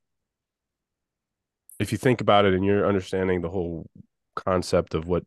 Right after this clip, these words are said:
what it is, and if you don't believe, if you're, like, one of the people who are listening to this, or you know someone who is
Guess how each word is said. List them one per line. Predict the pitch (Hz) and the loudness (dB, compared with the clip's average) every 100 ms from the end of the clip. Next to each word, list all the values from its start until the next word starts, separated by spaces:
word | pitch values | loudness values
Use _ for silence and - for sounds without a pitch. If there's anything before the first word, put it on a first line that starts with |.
| - | -4
what | 92 90 | 0 0
it | |
is, | 87 82 85 | 0 -2 -2
and | 92 | -4
if | 90 | 0
you | 123 | 0
don't | 127 127 120 | 4 4 4
believe, | 104 90 78 82 _ _ _ _ _ _ _ _ _ _ _ _ _ - _ _ _ _ | 2 2 -2 -8 _ _ _ _ _ _ _ _ _ _ _ _ _ -20 _ _ _ _
if | - 101 | -8 2
you're, | 127 | 4
like, | 120 117 - - _ _ _ _ _ _ | 6 4 2 -10 _ _ _ _ _ _
one | 107 110 | 4 6
of | 101 | 6
the | 95 | 6
people | 113 107 98 | 4 4 4
who | |
are | 98 92 92 - | 4 4 0 -4
listening | 110 - 101 | -2 0 0
to | 98 101 | 0 0
this, | 98 92 - | 0 -2 -4
or | 98 92 | -2 0
you | 95 98 | 0 -2
know | 101 101 | 0 0
someone | 101 - 101 95 92 95 - _ _ _ | -2 -4 -4 -2 -2 -4 -10 _ _ _
who | - 107 101 | -2 2 4
is | 95 92 87 - - | 4 2 -2 -8 -14